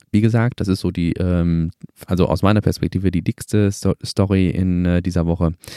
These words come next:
Schaut da gern mal rein, klickt euch durch die Links. Ähm, ist mit Sicherheit das ein oder andere, ähm, Interessante dabei, insbesondere wenn man nicht so häufig auf Twitter unterwegs ist. Mal, ähm, eine Anregung, vielleicht sich da häufiger rumzutreiben. Ähm, ist, ähm,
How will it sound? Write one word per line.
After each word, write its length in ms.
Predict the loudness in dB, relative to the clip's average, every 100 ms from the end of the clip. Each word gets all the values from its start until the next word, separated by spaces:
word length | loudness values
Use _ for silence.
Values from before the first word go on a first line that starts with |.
| -18 -20 -12
Schaut 280 | 0 2 2
da 80 |
gern 180 | 2 2
mal 140 | 2 2
rein, 340 | 2 2 0
klickt 240 | -2 0
euch 140 | 0 0
durch 180 | -2 0
die 140 | -2
Links. 420 | 0 0 -2 -4
Ähm, 420 | -2 0 0 -2 -6 -12
ist 140 | -6
mit 100 | -2
Sicherheit 340 | 2 2 2
das 100 | 0
ein 220 | -2 0 2
oder 240 | 0 0
andere, 800 | 0 2 0 2 2 4 2 0 -2
ähm, 320 | -2 0 -2 -2
Interessante 500 | -4 -2 -2 -2 0
dabei, 440 | 0 2 0 -2 -6 -20 -20 -16
insbesondere 880 | -4 -2 0 0 2 2 2 2 0
wenn 220 | -2 -4 0
man 400 | 0 0 -2 -4
nicht 300 | -2 -2 -2
so 140 | -2
häufig 360 | 0 0 -2 -2
auf 180 | -4 -4
Twitter 260 | -4 -2
unterwegs 400 | 0 0 0 0
ist. 260 | 0 0 0
Mal, 680 | 0 0 2 4 4 4 2
ähm, 100 | 0
eine 200 | 0 2
Anregung, 640 | 2 2 0 0 0 0
vielleicht 560 | -4 -6 -6 -4 -4 -4
sich 180 | -8 -6
da 160 | -4
häufiger 380 | -2 -2 0 0
rumzutreiben. 800 | 0 -2 -4 -4 -4 -2 -2 2
Ähm, 360 | 2 2 0 -2
ist, 260 | -4 -4 -2
ähm, 460 | 0 2 2 0